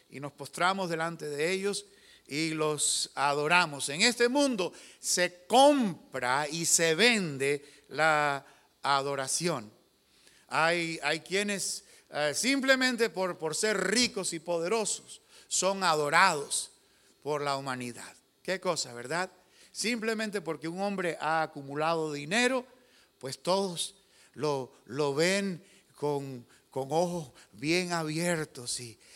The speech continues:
y, y, y con un corazón que, que, que casi se postra delante de esa persona. ¿Y por qué? Porque ese hombre tiene dinero,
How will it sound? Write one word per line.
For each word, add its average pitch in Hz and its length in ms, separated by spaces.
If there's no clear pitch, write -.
y, 139 280
y, 139 180
y 139 60
con 143 200
un 180 140
corazón 165 580
que, 139 240
que, - 200
que - 180
casi 170 320
se 147 160
postra 156 560
delante 139 460
de 131 100
esa 139 160
persona. 123 500
¿Y 156 100
por 180 320
qué? 254 340
Porque 117 300
ese 113 180
hombre 131 300
tiene 135 340
dinero, 127 560